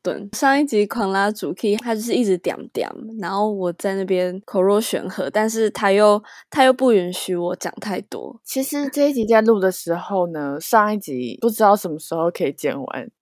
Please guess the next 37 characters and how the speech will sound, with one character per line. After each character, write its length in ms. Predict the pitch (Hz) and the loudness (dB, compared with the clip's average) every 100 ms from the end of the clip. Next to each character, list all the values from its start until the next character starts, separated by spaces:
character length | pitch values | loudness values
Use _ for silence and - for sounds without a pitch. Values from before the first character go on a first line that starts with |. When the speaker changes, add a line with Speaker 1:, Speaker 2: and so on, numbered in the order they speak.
| - | 2
Speaker 2:
因 100 | 254 | 4
为 100 | 262 | 4
Cammy 320 | 254 240 214 | 4 4 4
忙 180 | 190 190 | 0 -2
着 160 | 196 | 0
谈 260 | 185 190 151 | 0 -2 0
恋 180 | 185 180 | 2 2
爱， 340 | 196 190 - - | 2 0 0 2
都 100 | 233 | 2
没 120 | 240 | 4
有 160 | 220 202 - | 4 2 -2
再 240 | 196 202 170 | -4 -4 -6
剪 220 | - 190 - | -4 -4 -4
音 320 | 175 160 175 | -8 -10 -12
档。 160 | - 165 _ _ _ _ - | -10 -12 _ _ _ _ 0
Speaker 1:
对 120 | 220 | 2
啊， 200 | 208 202 | 4 2
我 60 | 202 | 0
们 120 | 196 | -2
就 120 | 190 262 | 0 2
来 220 | 220 202 | 2 2
看 280 | - 233 214 | -2 -4 -2
这 140 | 220 | -2
集 160 | 214 190 | -4 -10
Cammy 360 | - 185 185 | -8 -8 -6
要 200 | 190 185 - | -8 -10 -8
剪 200 | - - - - | -10 -10 -14 -14
多 280 | - 123 185 | -12 -10 -12
久， 240 | - - - | -10 -6 -2
因 120 | - | 0
为 160 | 277 285 - - _ | 2 0 -4 -20 _
你 120 | - 190 | -6 0
知 80 | |
道 220 | 226 226 240 | 4 4 2
Cammy 400 | - 240 220 190 | -2 -4 -2 -2
就 120 | 196 | -4
是 440 | - 214 208 208 | -4 -2 -2 -2